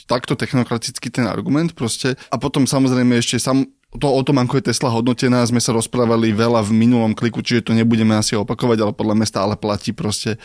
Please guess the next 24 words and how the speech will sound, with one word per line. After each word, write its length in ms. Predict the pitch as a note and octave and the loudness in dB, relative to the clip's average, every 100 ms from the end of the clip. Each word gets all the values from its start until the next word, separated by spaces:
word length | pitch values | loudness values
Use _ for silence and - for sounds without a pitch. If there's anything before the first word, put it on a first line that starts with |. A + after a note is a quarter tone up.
| - | -8
tá 80 | A2+ | -4
základná 380 | G#2+ A#2 A2+ | -2 -2 -2
premisa. 440 | G#2+ D#2+ A2+ C#3 D3+ - - - | 0 0 -2 -2 -4 -8 -14 -4
Ale 240 | A2+ A#2+ | 0 0
oni 200 | - C3+ | 2 2
akože 280 | B2+ C3 B2+ | 2 -2 -6
čerpajú, 520 | - C3+ B2 C#3 B2+ A#2+ B2 - - | -2 -2 0 0 2 2 2 -2 -4
čerpajú 400 | - B2+ C#3 A#2+ | 0 2 2 2
benefit 400 | A#2+ B2 A#2+ G#2+ | 4 2 0 -2
z 80 | |
toho 160 | - A2+ | 0 0
regulačného 520 | G#2+ A2 A2+ - B2+ | 0 0 0 0 0
prostredia. 640 | A2 F2+ - - C#3 D3 D3+ - - | -2 -4 -6 -4 0 0 0 -4 -8
Na 120 | B2+ | -2
druhú 200 | C3 C#3 | 2 2
stranu, 520 | B2+ B2 A#2+ B2+ A#2+ - - | 2 2 2 4 2 -2 -12
akože 520 | - A2+ B2 B2 A#2 G#2+ - _ _ _ | -10 -6 -2 0 0 -2 -10 _ _ _
americké 480 | C#3 C#3+ C3+ B2+ - | 0 2 0 -2 -2
automobilky 640 | A#2 A#2+ C#3+ B2 B2+ C3 | 0 0 2 2 2 0
tiež 240 | B2 C3 B2 | 0 0 0
čerpajú 400 | B2+ A#2 B2 A2+ | -2 0 2 2
benefit 400 | A#2+ A#2 A#2+ A2+ | 2 0 -2 -4
z 80 | - | -4
toho, 320 | C3+ B2 | -2 0